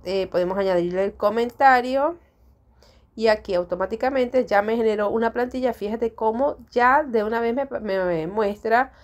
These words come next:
un calendario prediseñado que yo voy a adaptar. Así está con todas las plantillas. O sea, es cuestión de que vayas probando. El video se hace muy largo si lo trabajo por,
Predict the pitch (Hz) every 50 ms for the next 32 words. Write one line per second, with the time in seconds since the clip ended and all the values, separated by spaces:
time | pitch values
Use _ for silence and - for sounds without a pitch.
0 | - - - - - - 233 240 233 226 254 247 254 240 233 226 233 233 233 247
1 | 240 226 - - 247 247 247 254 247 - - 247 240 247 262 269 285 311 302 -
2 | 226 202 208 196 208 226 233 226 220 214 214 196 175 190 190 - 254 254 - 302
3 | 302 - - - 285 262 254 269 262 262 277 262 - 240 208 - - - 160 180
4 | 175 170 - - 170 170 - 226 220 - 240 226 233 226 - 180 190 208 208 -
5 | 202 208 226 254 254 254 226 185 175 175 175 196 - - 202 196 208 214 202 202
6 | 214 214 214 185 180 175 175 175 175 180 190 185 - 196 190 190